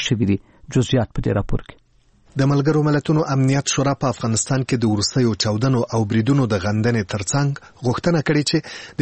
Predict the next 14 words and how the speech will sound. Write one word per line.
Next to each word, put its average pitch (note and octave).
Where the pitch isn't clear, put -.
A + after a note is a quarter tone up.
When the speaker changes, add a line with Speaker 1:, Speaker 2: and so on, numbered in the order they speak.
Speaker 2:
دې D3
پیښو A#2+
عاملان A2+
عدالت A2+
ته A2+
راکاږل A#2+
شي. B2
د C#3
امنیت C#3+
شورا C#3
په C3
پرونۍ C3
اعلامیه B2+
کې C3+